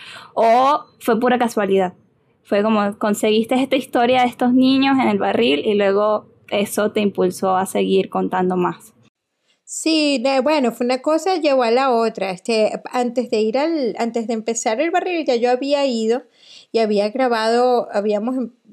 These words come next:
Speaker 2: ido a grabar El Relámpago del Catatumbo como tal y nos
Speaker 1: Mm.
Speaker 2: conseguimos con ese pueblo que era como,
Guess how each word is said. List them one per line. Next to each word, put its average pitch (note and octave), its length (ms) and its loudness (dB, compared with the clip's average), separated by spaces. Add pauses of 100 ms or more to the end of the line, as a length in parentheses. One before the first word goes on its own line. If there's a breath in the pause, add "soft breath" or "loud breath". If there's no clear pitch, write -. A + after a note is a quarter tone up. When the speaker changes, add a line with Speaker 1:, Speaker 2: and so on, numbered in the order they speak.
(220)
Speaker 2:
ido A3+ 240 -4
a B3 40 -2
grabar G3+ 360 -2
El A#3 140 -4
Relámpago G#3+ 380 -4
del A#3 180 0
Catatumbo G3+ 640 -10
como G3+ 240 -8
tal A3+ 400 0 (260)
y G#3 480 -8
nos A3+ 180 2
Speaker 1:
Mm. G#3 40 0
Speaker 2:
conseguimos G3 520 -4
con B3 160 -4
ese A3 220 -2
pueblo A#3+ 420 0
que G#3+ 260 2
era G#3 240 -4
como, A3+ 680 -2